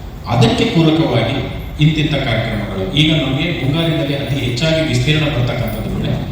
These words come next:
ಭತ್ತ ಒಂದೇ, ಇನ್ನುಳಿದಿರ್ತಕ್ಕಂಥದ್ದು ಯಾವುದೂ ಇಲ್ಲ. ಮುಂಗಾರಿನಲ್ಲಿ ಸರಿಸುಮಾರು ನಮಗೆ ಹೆಚ್ಚು ಪ್ರದೇಶ ಬರ್ತಕ್ಕಂಥದ್ದು ಭತ್ತ ಈ ಭಾಗದಲ್ಲಾಗಿರ್ಬೋದು, ಅಥವಾ ಈ ಒಂದು ಸಹಕಾರಿ ಸಂಘದ ವ್ಯಾಪ್ತಿಯಲ್ಲಿ ಬರ್ತಕ್ಕಂಥ ಎಲ್ಲ ಪ್ರದೇಶಗಳಲ್ಲಿ ಹೆಚ್ಚಾಗಿ ಮುಂಗಾರಿನಲ್ಲಿ ಭತ್ತ ಬೆಳೆ ಮಾತ್ರ ಇರೋದ್ರಿಂದ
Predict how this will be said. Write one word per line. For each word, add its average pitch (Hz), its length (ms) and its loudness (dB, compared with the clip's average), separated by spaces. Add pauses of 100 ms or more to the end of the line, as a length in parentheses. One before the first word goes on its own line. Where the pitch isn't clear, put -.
(140)
ಭತ್ತ 95 200 -2
ಒಂದೇ, 170 480 -2 (280)
ಇನ್ನುಳಿದಿರ್ತಕ್ಕಂಥದ್ದು 160 760 0
ಯಾವುದೂ 98 240 -2
ಇಲ್ಲ. - 180 0 (600)
ಮುಂಗಾರಿನಲ್ಲಿ 147 600 4
ಸರಿಸುಮಾರು 139 500 0
ನಮಗೆ 127 340 2
ಹೆಚ್ಚು 127 320 2
ಪ್ರದೇಶ 127 380 2
ಬರ್ತಕ್ಕಂಥದ್ದು - 800 -4
ಭತ್ತ - 160 -4 (600)
ಈ 123 120 4
ಭಾಗದಲ್ಲಾಗಿರ್ಬೋದು, 120 880 4
ಅಥವಾ - 400 2 (180)
ಈ 123 40 -4
ಒಂದು 120 580 2
ಸಹಕಾರಿ 123 380 0
ಸಂಘದ - 360 -4
ವ್ಯಾಪ್ತಿಯಲ್ಲಿ 107 460 -2
ಬರ್ತಕ್ಕಂಥ 107 480 -2 (440)
ಎಲ್ಲ 143 320 4
ಪ್ರದೇಶಗಳಲ್ಲಿ 120 680 0
ಹೆಚ್ಚಾಗಿ 107 380 -2
ಮುಂಗಾರಿನಲ್ಲಿ 107 720 -4
ಭತ್ತ 190 180 -2
ಬೆಳೆ 180 340 -4
ಮಾತ್ರ 180 180 -6
ಇರೋದ್ರಿಂದ - 440 -4